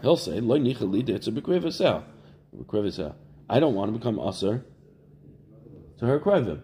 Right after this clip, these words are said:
I want to be able to marry her sister. If you force me to give her a get, that means we're chayshish for the kiddushin. That means comes, I'm now usher to her sister, her sister, or her mother, or whoever it is.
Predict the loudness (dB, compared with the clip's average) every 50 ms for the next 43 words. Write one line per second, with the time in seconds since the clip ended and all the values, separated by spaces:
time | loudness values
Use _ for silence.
0 | -16 -18 -10 -6 -4 -2 -2 -2 -2 -2 -2 -4 -6 -6 -6 -6 -4 -4 -4 -4
1 | -4 -6 -8 -10 -8 -10 -10 -10 -12 -16 -20 _ _ -20 -2 2 2 2 2 2
2 | -4 -8 -2 2 2 2 2 4 4 4 4 4 2 2 0 0 2 2 0 0
3 | 2 2 2 2 2 4 6 6 6 4 2 -4 -10 -20 -20 -20 -20 -20 -20 -20
4 | -10 -2 0 4 4 4 4 4 4 2 4 6 4 4 4 2 -2 0 0 2
5 | 4 4 4 4 4 2 -2 -8 -18 -20 -20 -20 -20 -20 -20 -20 -20 -18 -2 0
6 | 2 2 2 2 0 -2 -2 -4 -2 -2 -2 -4 -4 -2 -2 -2 -2 -4 -6 -12
7 | -10 -4 -2 0 0 2 2 2 4 4 2 2 0 -4 -8 -8 -4 -4 -2 -2
8 | -4 -6 -10 -16 -20 -20 -20 -20 -20 -20 -8 0 2 2 2 2 -2 -8 -4 -2
9 | -2 -2 -2 -2 -2 -4 -2 -4 -6 -6 -8 -10 -16 -20 -20 -20 _ -8 -4 -4
10 | -4 -2 -2 -2 -2 -2 -4 -4 -4 -2 0 -2 0 0 0 0 2 2 0 0
11 | -2 -8